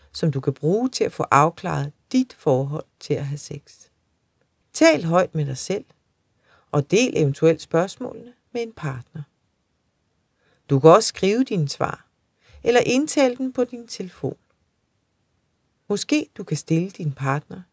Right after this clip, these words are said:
de samme spørgsmål. Lyt til spørgsmålene, måske flere gange, eller sæt appen på pause mellem spørgsmålene, så du har tid til at tænke dig om. Spørgsmålene kommer her.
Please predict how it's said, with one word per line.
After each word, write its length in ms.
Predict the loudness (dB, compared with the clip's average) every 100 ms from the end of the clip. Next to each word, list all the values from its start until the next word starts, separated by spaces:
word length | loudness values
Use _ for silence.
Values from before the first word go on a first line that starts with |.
| _
de 80 | -16
samme 380 | -10 -8 -6 -8
spørgsmål. 520 | -8 -10 -10 -12 -16 _ -20 _ _ _ _ _ _ -20 _ -20 -20 _ _ _ _ _
Lyt 200 | -2 -2 -2
til 160 | -6
spørgsmålene, 760 | 0 0 0 -6 -12 -12 -12 -16 _ _ _ _ _ _
måske 340 | -6 -4 -6 -6
flere 360 | -2 0 0
gange, 420 | -4 -6 -8 -16 -20 _ _ _ _ _
eller 180 | 2 4
sæt 240 | 6 4 4
appen 320 | 0 0 -4
på 120 | -10 -10
pause 500 | -2 0 0 -2 0
mellem 380 | 2 2 -2
spørgsmålene, 720 | -8 -4 -4 -4 -10 -10 -14 -16 _ _ _
så 160 | -6
du 120 | -4
har 60 | -6
tid 300 | -6 -8 -8 -10
til 120 | -12
at 80 | -8
tænke 280 | -6 -6 -8
dig 100 | -12
om. 120 | -12 -16 _ _ _ _ _ _ _ _ _ _ _ _ -20
Spørgsmålene 680 | 0 2 2 -2 -8 -8 -8
kommer 300 | -6 -6 -8
her. 200 | -10